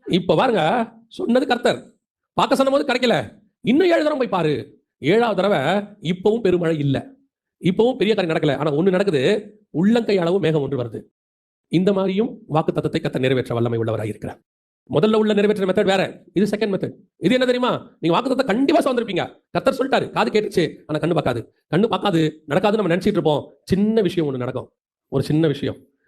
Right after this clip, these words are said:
அந்த ஒரு சின்ன விஷயம் போதும் கர்த்தர் சொன்ன பெரிய வாக்குத்தத்தத்தை நிறைவேற்றுவதற்கு. அதான் ரொம்ப முக்கியம், அதைத்தான் விசுவாசிக்கணும். இப்போ கையளவு மேகம்னு ஒண்ணு, உள்ளங்கை அளவு மேகம்னா யார் நம்புவா? யோசிச்சு பாருங்க. இப்போ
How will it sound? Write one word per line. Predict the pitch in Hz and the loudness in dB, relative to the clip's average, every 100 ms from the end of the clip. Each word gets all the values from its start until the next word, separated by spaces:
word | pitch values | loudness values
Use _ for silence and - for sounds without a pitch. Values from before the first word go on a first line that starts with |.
| _ 139 | _ -8
அந்த | 131 117 | -2 -2
ஒரு | 120 | -2
சின்ன | - 180 202 | -2 0 0
விஷயம் | 151 156 151 | 0 -2 -2
போதும் | 135 143 113 - _ _ | 0 -2 -4 -10 _ _
கர்த்தர் | 156 160 - | -2 -2 -2
சொன்ன | 131 | -2
பெரிய | 151 160 156 | 0 2 0
வாக்குத்தத்தத்தை | 131 - - - 117 | -2 -4 -10 -6 -4
நிறைவேற்றுவதற்கு. | 117 110 - 113 - - _ _ _ _ | -4 -4 -8 -10 -12 -20 _ _ _ _
அதான் | - 190 190 | 0 0 2
ரொம்ப | 196 | 0
முக்கியம், | 196 180 | 0 0
அதைத்தான் | - 208 226 220 | 0 0 0 -2
விசுவாசிக்கணும். | 180 170 151 135 117 _ | -2 -2 -2 -4 -8 _
இப்போ | 196 208 | 0 0
கையளவு | 208 254 277 247 | 0 2 2 0
மேகம்னு | 247 240 214 | 0 0 -2
ஒண்ணு, | 190 160 220 - _ _ | 0 0 -2 -6 _ _
உள்ளங்கை | 180 247 294 269 | 0 2 2 0
அளவு | 240 220 | 0 0
மேகம்னா | 202 180 156 143 | 0 0 -2 -2
யார் | 160 170 | -2 -2
நம்புவா? | 156 143 139 _ _ _ _ _ _ | -2 -2 -4 _ _ _ _ _ _
யோசிச்சு | 202 208 185 | -2 0 0
பாருங்க. | 170 170 - _ _ | 0 -4 -8 _ _
இப்போ | 135 139 | -4 0